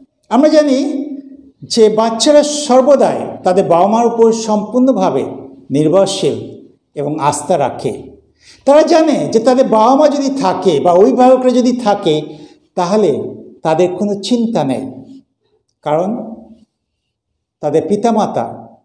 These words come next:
তাদেরকে রক্ষা করবে, পাশে দাঁড়াবে এবং সর্বদাই তাদেরকে সাহায্য করবে।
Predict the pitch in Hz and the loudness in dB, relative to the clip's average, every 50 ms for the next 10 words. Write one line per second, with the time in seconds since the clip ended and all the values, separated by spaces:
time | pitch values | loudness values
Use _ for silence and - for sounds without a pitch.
0 | _ - 139 131 135 135 135 151 127 135 156 147 - - - 190 190 190 185 185 | _ -12 -8 -6 -6 -4 -2 0 0 0 0 -2 -2 -4 -4 -4 -2 0 -2 0
1 | 185 190 190 190 190 190 190 - - - - - - 151 151 - - 202 190 180 | 0 0 -2 -2 -4 -8 -10 -12 -18 -20 -10 -6 -4 -4 -4 -4 -4 -4 -2 0
2 | 151 135 127 120 123 127 123 127 123 123 - - - - _ _ _ _ _ _ | 0 0 0 0 -2 -2 -4 -4 -6 -10 -14 -16 -20 -20 _ _ _ _ _ _
3 | _ _ _ _ _ _ _ - 151 151 160 160 147 143 147 151 - - - 202 | _ _ _ _ _ _ _ -8 -4 0 0 0 0 0 -4 -6 -8 -4 0 0
4 | 196 196 226 226 202 170 135 120 117 - - - - - - 147 135 123 139 135 | 2 2 2 2 2 0 -2 -2 -6 -8 -14 -16 -18 -10 -6 -4 -2 -2 -2 -4
5 | - - 131 120 117 92 87 - - - - - 139 123 113 110 117 - 127 - | -2 -4 -4 -4 -4 -8 -12 -14 -14 -14 -10 -8 -6 -6 -6 -6 -8 -10 -12 -10
6 | - 123 113 110 110 113 110 107 - - - _ | -8 -8 -8 -8 -8 -10 -12 -12 -16 -20 -20 _